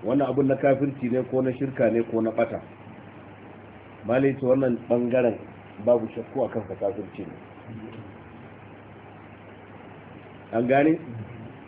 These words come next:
To sai na biyu, alkismu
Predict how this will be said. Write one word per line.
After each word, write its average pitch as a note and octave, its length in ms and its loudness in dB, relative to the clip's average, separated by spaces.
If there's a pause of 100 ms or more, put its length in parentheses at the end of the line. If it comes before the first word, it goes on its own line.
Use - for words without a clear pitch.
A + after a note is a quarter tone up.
(340)
To A#2 100 0
sai D3 160 6
na D3 100 8
biyu, D3 260 8 (1300)
alkismu C#3 640 4